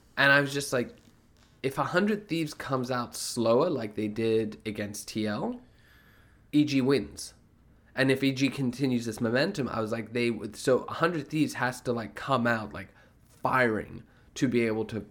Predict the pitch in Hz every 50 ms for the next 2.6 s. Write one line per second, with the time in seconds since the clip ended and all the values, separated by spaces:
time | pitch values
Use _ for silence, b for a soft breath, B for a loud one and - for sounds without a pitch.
0 | - _ _ - - - 110 110 104 104 110 120 123 123 - 104 - - - 123
1 | 123 127 123 123 117 117 b b b b b b b - - 233 226 - 302 262
2 | 147 117 120 120 147 143 113 107 101 - 208